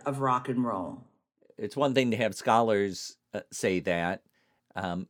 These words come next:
Speaker 2: you actually did find some living witnesses, uh, to this history, and, and I wanted to ask you about a, a couple of them, s-, uh, starting with Sir Lady Java. Uh, can you talk about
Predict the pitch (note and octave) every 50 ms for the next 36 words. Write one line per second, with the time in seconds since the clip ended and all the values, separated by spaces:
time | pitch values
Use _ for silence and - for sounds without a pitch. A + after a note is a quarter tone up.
0 | _ _ - G#2 G#2 A#2+ C3+ D#3 D#3 D3 C#3 - - D3+ C3+ B2 G3+ G#3 E3 -
1 | C3+ A2+ G#2 G#2 F#2+ - - G#2+ G#2 F#2+ G2+ G2 F#2+ G2 F#2+ F#2+ F#2+ G2 F#2+ -
2 | F#2+ F#2 - - - F#2 F2 F2 F2 E2+ - - - - - F#2+ F2+ E2 E2+ F2
3 | - - F#2+ F2 F#2 F2 - - G#2+ F#2 - - - G#2+ G2+ G#2 G#2+ G#2 G2+ G2+
4 | G2 F#2 - - _ _ _ _ - - G#2 A2 A2+ A2+ A2+ A2+ A2+ G#2+ G#2+ -
5 | - G2+ G#2+ A2+ A#2 - - - - A#2+ G2+ F#2 F2+ F2+ F2 F2 F2+ F2+ - _
6 | _ _ _ _ - E2 F#2 F2+ G2 F2+ F2+ F2 E2+ F2+ F#2+ - - G2 F#2 -
7 | - F#2+ - - G2 F#2 F2+ E2 - G2+ F2+ F#2 F2+ F2+ F2+ F2 - _ _ _
8 | - - - - - G#2 F2 - - - - C#3+ B2 B2 B2 A#2 G2+ G2+ F#2+ -
9 | _ - - - - B2 A2+ G2+ A2 A2 F#2+ G2+ F#2 E2 - G#2+ G2 G2+ G#2+ G#2
10 | - E2 B1+ C2 D2 D2+ - - F2+ E2+ E2+ - - - - G#2+ G#2+ G#2+ G#2 F#2
11 | - _ _ _ - - - _ - B2 A#2 - - G#2 G2 G2 F#2 - -